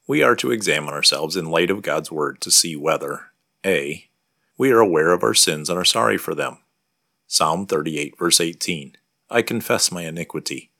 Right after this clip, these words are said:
I am sorry for my sin." Second Corinthians seven verses ten and eleven. For godly grief produces a repentance that leads to salvation without regret, whereas worldly grief produces death.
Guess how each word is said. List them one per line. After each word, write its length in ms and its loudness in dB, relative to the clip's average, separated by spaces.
I 120 -4
am 240 -2
sorry 380 4
for 180 -4
my 160 -6
sin." 400 -2
Second 400 0
Corinthians 500 0
seven 400 2
verses 380 0
ten 160 -4
and 160 -12
eleven. 460 -4
For 180 -2
godly 400 2
grief 580 -2
produces 460 -2
a 80 4
repentance 720 0
that 180 -4
leads 320 -4
to 140 -6
salvation 640 -2
without 320 -4
regret, 540 -8
whereas 360 2
worldly 420 2
grief 440 -10
produces 480 -2
death. 400 -2